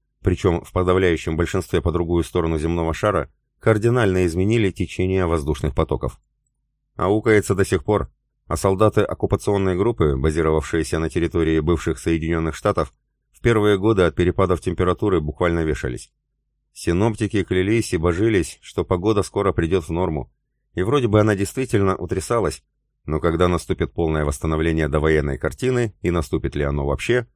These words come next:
сказать не мог никто. Могли бы и пешком, все же у нас тут не Москва, дойти куда угодно можно. Я предлагал, но дама побоялась ножки промочить. Варламов стянул с плеч куртку, деловито осмотрелся,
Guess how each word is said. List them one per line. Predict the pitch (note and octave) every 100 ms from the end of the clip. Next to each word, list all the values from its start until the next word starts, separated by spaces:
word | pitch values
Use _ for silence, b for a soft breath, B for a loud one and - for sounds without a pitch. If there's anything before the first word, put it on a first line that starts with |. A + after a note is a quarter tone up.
| _ _
сказать | - - F2 G2+ A2
не | D#2+
мог | E2 D#2
никто. | D2+ D2 C2 - _ _ _ _ _ _ _ _
Могли | D2 D#2 D#2+ F#2+
бы | E2+ E2+
и |
пешком, | D#2+ - F#2 F#2 - _ _ _ _
все | - G2
же | F2
у | F2+
нас | F#2 F2+
тут | - -
не | E2
Москва, | D#2 - F2+ F#2 - _ _
дойти | E2 E2 -
куда | F#2+ E2
угодно | D#2+ D2 F#2 F2+
можно. | E2 D2 D2 C2+ _ _ _ _ _ _ _ _ _
Я | E2 B2
предлагал, | C#3+ D3+ B2 G2+ G2+ G#2+ - _
но | F2 E2+
дама | D#2 G#2+ C3+
побоялась | C3 G2 F2 G2+ G#2 -
ножки | F#2+ -
промочить. | - E2 D2+ C#2+ - _ _ _ _ _ _ _ _ _ _
Варламов | C#2 D#2+ G#2 A#2 G#2+
стянул | - F#2+ G2+ G2+
с | -
плеч | F2+ E2+
куртку, | - A2 - A2+ G2+ - _
деловито | D2 C2+ E2 G2 G2 E2+
осмотрелся, | - E2 G2 G#2+ - F#2